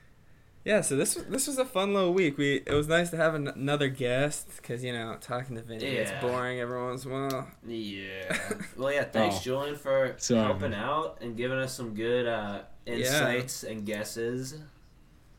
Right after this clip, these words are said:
Speaker 3: I appreciate
Speaker 1: Yeah.
Speaker 3: you boys having me on. It was, it was quite fun.
Speaker 1: Yeah, yeah, thank you so much for coming, and, uh, I mean, I think that's all we got for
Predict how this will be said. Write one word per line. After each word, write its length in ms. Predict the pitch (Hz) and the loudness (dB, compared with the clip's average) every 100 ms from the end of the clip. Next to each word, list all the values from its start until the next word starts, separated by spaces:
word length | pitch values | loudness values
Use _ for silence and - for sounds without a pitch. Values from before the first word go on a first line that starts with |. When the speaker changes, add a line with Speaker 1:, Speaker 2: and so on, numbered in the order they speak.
| - - - - - | -20 -20 -20 -20 0
Speaker 3:
I 140 | 120 139 | 6 6
appreciate 420 | - 147 156 127 | 6 2 4 2
Speaker 1:
Yeah. 40 | 117 | 2
Speaker 3:
you 40 | |
boys 220 | 120 117 | 2 4
having 200 | 127 117 | 4 4
me 80 | 113 | 4
on. 180 | 123 110 | 4 2
It 60 | 113 | 2
was, 220 | 113 - | 0 -4
it 80 | - | -6
was 140 | 113 | -8
quite 220 | - 131 | 0 0
fun. 320 | - 139 120 - - - - | 2 -2 -2 -6 -20 -20 -14
Speaker 1:
Yeah, 460 | 131 127 160 165 117 | -6 -2 2 2 0
yeah, 220 | 120 147 | -2 -2
thank 280 | 131 117 139 | -2 -4 -2
you 120 | 151 | -4
so 160 | 135 135 | -2 -2
much 180 | 139 135 | -2 -2
for 80 | 123 | -6
coming, 440 | - 135 143 120 | -4 -4 -4 -4
and, 220 | 117 117 | -6 -4
uh, 460 | 120 120 113 113 139 139 - - - | -4 -4 -4 -6 -8 -12 -20 -20 -12
I 80 | |
mean, 360 | 120 120 127 127 | -8 -6 -6 -6
I 60 | - | -10
think 240 | - 156 | -8 -6
that's 200 | 202 196 | -6 -6
all 160 | 110 131 | -2 0
we 120 | 135 | 0
got 420 | 120 123 175 175 - | -2 -2 -2 -6 -8
for 440 | 127 123 120 120 | -4 -4 -4 -8